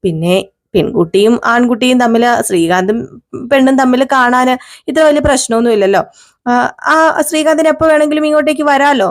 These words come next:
പിന്നെ പെൺകുട്ടീനെ ഇപ്പോഴേ വീട്ടിലേക്ക് കൊണ്ടുവന്ന് ശ-, കൊണ്ടുവരുന്നത് ശരിയല്ല. അപ്പൊ അതുകൊണ്ടാണ് പെൺകുട്ടിയായിട്ട് വരാത്തത്." "അതല്ല അച്ചമ്മേ, അച്ചമ്മേ, ഞാനിത് എങ്ങനെയാ അച്ചമ്മയോട് പറയാ?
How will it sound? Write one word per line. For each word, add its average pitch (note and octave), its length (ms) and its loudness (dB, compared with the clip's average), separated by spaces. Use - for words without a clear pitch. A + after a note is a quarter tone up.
പിന്നെ F3+ 200 -10
പെൺകുട്ടീനെ F3+ 580 -4
ഇപ്പോഴേ C4+ 340 0
വീട്ടിലേക്ക് D4 440 0
കൊണ്ടുവന്ന് C#4+ 380 2
ശ-, F#4+ 140 -2
കൊണ്ടുവരുന്നത് C#4 540 2
ശരിയല്ല. C4+ 480 0
അപ്പൊ F3+ 160 -6
അതുകൊണ്ടാണ് F3 640 0
പെൺകുട്ടിയായിട്ട് B3 680 0
വരാത്തത്." F#3+ 440 0
"അതല്ല G#3+ 440 2
അച്ചമ്മേ, A#3+ 420 0
അച്ചമ്മേ, G3 440 -2
ഞാനിത് G#3 460 2
എങ്ങനെയാ G#3+ 320 4
അച്ചമ്മയോട് A3 420 2
പറയാ? G#3+ 380 2